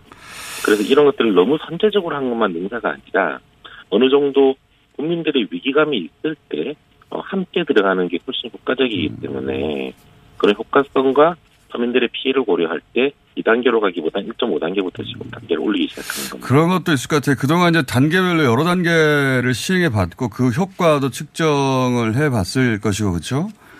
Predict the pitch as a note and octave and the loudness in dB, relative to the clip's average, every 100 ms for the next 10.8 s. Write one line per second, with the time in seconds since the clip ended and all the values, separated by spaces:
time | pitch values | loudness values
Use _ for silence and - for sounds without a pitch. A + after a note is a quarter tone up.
0 | - - A2 A2 G2+ E2 F#2+ D3 C#3 G#2 | -12 0 2 4 2 0 -2 -4 -4 0
1 | A#2 G2 - - - _ G#2+ G#2+ E3+ E3 | 2 2 0 -14 -20 _ -4 2 4 4
2 | D#3+ D#3+ D3+ C3+ C3+ A2 D3+ D3 C#3+ D3 | 4 4 2 2 2 2 2 2 2 2
3 | B2 G#2+ G#2 A2 G2 A2+ C3 G#2+ C#3 C#3+ | 2 0 0 0 2 2 0 2 4 4
4 | C#3+ A#2 - - - _ _ A2+ C3 D3 | 4 0 -8 -20 -20 _ _ 0 2 4
5 | D#3 B2 B2 D3+ A#2+ D#3+ E3 D#3 D3+ C#3 | 2 2 4 4 2 0 2 2 4 0
6 | B2 C#3+ C#3 B2+ G2+ - - _ _ _ | 0 0 2 0 -2 -6 -16 _ _ _
7 | _ - C3 C#3+ F3+ E3+ D3+ C#3+ C3+ C#3 | _ -4 0 0 0 0 2 2 0 2
8 | B2+ G#2+ B2 D3 D3+ C3 - _ _ _ | 0 0 2 2 0 -8 -12 _ _ _
9 | _ B2+ D3 F#3 D#3 C#3+ C3 B2+ C#3 C3 | _ 0 2 4 2 2 2 0 2 2
10 | A2+ A#2+ A2 F#2+ F2+ F2 A2 | 2 0 0 -2 -4 -4 -4